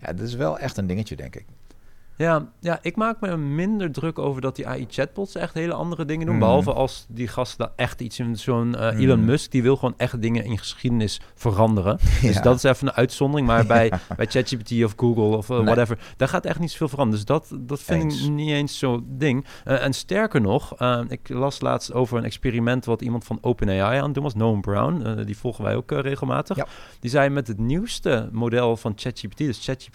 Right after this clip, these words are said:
Speaker 2: T vijf Pro, ehm, daar ben ik als een soort van side hustle, side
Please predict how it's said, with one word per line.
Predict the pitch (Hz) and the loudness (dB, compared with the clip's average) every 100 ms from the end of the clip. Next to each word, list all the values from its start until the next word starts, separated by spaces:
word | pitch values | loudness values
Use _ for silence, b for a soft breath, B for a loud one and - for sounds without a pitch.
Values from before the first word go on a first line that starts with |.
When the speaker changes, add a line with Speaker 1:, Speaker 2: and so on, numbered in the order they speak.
| 120 | -8
Speaker 2:
T | - | -2
vijf | 113 110 - - | 0 0 -4 -2
Pro, | 110 117 185 233 B B B B | 4 6 6 2 B B B B
ehm, | 127 131 135 131 117 | -6 -2 0 -2 -2
daar | 123 | -2
ben | 113 139 143 - | 2 0 0 0
ik | 135 135 - 117 | 0 0 -2 -4
als | - 117 | -2 -4
een | - | -2
soort | 131 | -2
van | - 104 101 | 0 -2 -2
side | 107 - 143 143 147 - - 90 | -6 -4 2 4 4 -2 -10 -4
hustle, | 135 - | -2 -2
side | 131 139 131 | 0 2 2